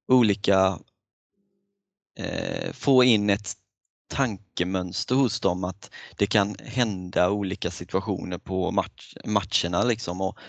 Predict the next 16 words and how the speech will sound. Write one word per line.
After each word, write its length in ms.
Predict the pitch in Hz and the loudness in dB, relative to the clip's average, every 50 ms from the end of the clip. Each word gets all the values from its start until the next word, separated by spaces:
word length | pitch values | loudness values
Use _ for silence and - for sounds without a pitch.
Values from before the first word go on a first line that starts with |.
| - - - | -20 -20 -20
och, 520 | - _ - 95 98 95 95 87 - - | -20 _ -2 0 2 4 4 2 2 2
och, 380 | - 104 98 95 98 95 82 - - - - _ - _ _ _ _ _ _ _ _ _ | 2 2 4 4 4 2 2 0 -4 -12 -16 _ -20 _ _ _ _ _ _ _ _ _
ja, 160 | - 120 - - | 4 4 6 6
öka 360 | 147 147 110 104 - - 110 | 6 6 6 4 2 0 2
deras 260 | 131 113 98 98 - | 2 2 0 0 -4
kreativ-, 520 | - - - 92 98 - - 95 92 - - - - | -6 -6 -6 -6 -6 -6 -6 -6 -6 -6 -10 -12 -8
kreativitet, 760 | - - 98 92 95 - 95 95 90 - - - - 110 - | -2 0 0 0 0 -2 -6 -6 -4 -6 -4 -4 -4 -4 -4
liksom. 300 | - 107 - - - - 95 _ _ _ _ _ _ _ _ _ _ _ | -6 -6 -6 -6 -10 -12 -14 _ _ _ _ _ _ _ _ _ _ _
Det 240 | - 107 107 104 104 | 2 4 6 6 6
är 420 | 101 98 98 95 92 92 92 92 | 4 4 2 2 0 0 -2 -2
väl 240 | 98 95 95 95 - - _ _ - - _ _ | -2 -2 -2 -4 -8 -12 _ _ -20 -20 _ _
det 200 | - 110 101 101 | 4 6 6 6
jag 200 | 98 92 90 92 | 6 4 4 4
vill 140 | 104 107 104 | 2 2 2
bidra 380 | 107 107 101 95 95 90 90 | 2 0 0 2 0 -2 -2
till. 240 | - - 95 - - | -2 -4 -6 -6 -6